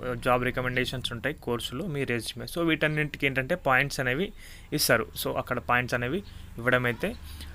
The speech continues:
జరుగుతుంది. So, పరీక్ష రాసిన వారికి వెంటనే స్కోర్ కనిపిస్తా అంటే కనుక, so, అక్కడ ఏంటంటే మీ, ఆ, మొత్తం స్కోర్ అనేది అయితే కనిపించదు, పాయింట్స్ అనేవి అయితే కనిపిస్తాయి. So, ఎగ్జామ్ రాసినందుకు మీకు కొన్ని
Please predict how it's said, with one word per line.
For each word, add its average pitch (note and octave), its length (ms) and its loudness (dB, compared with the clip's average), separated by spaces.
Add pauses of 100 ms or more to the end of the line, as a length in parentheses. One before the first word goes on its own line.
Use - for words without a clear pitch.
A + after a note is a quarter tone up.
జరుగుతుంది. A#2+ 500 4
So, - 220 -2
పరీక్ష C#3 400 4
రాసిన D3+ 340 6
వారికి C#3 280 6
వెంటనే B2+ 420 2
స్కోర్ B2+ 300 0
కనిపిస్తా A#2+ 500 -2
అంటే A2 220 -2
కనుక, A2 220 -4 (600)
so, D3+ 160 2
అక్కడ B2+ 240 4
ఏంటంటే B2 420 2
మీ, C#3 240 -6 (280)
ఆ, B2+ 200 0 (120)
మొత్తం D#3+ 440 0
స్కోర్ C3+ 320 0
అనేది C3+ 240 4
అయితే B2 160 2
కనిపించదు, A#2+ 560 -2 (140)
పాయింట్స్ D3+ 340 6
అనేవి B2+ 200 0
అయితే B2+ 120 -4
కనిపిస్తాయి. A2+ 500 -8 (140)
So, C3 180 0
ఎగ్జామ్ C#3 260 -2
రాసినందుకు C3 420 2
మీకు C#3 140 -4
కొన్ని B2 200 -4